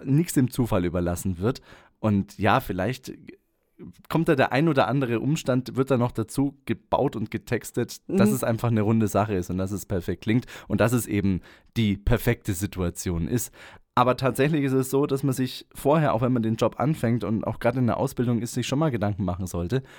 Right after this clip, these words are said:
Speaker 1: „Wie viel gebe ich denn von mir überhaupt preis?“
Speaker 2: Also so Sachen wie jetzt zum Beispiel ein Heiratsantrag, ne? Man muss dazu sagen, ja, das ist geplant und gesteuert. Zwar nicht von den beiden, sagen wir,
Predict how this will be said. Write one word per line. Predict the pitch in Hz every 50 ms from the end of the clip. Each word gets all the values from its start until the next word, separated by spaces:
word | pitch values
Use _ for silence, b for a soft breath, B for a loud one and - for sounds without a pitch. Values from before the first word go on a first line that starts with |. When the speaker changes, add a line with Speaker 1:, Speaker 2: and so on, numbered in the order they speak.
| B B B B _ _ -
Speaker 1:
„Wie | 117 127 160
viel | - - 160 156
gebe | 151 - 127 123 143
ich | 139 -
denn | - 127 -
von | - 123 120
mir | 120 117
überhaupt | 107 98 104 101 - -
preis?“ | - - 113 85 76 - - _ _ _ -
Speaker 2:
Also | - 190 208 214
so | 208 220
Sachen | 202 220 226 233 254 262 247 208
wie | 226 220
jetzt | 220 214 - -
zum | - 214 196
Beispiel | 180 185 - - 208 - -
ein | 170 165 165 180 190 202 202 196 185 170 -
Heiratsantrag, | 165 180 208 226 226 - - - 160 160 - - - 147 147 147 -
ne? | 165 175 190
Man | 202 190 190 196
muss | 190 202 208 -
dazu | - 170 - - 247
sagen, | 233 214 214 226 233 233 B B B B B B B B
ja, | - 160 156 160
das | - 214 208 -
ist | - 202 - -
geplant | - 170 - 185 165 185 262 262
und | 240 202
gesteuert. | 196 190 - - 175 196 240 285 - B B B
Zwar | B - 240 233 240
nicht | 254 277 - - - -
von | - 247 247 233
den | 226 220 208
beiden, | 202 190 185 190 190
sagen | - 208 202 214 220
wir, | 233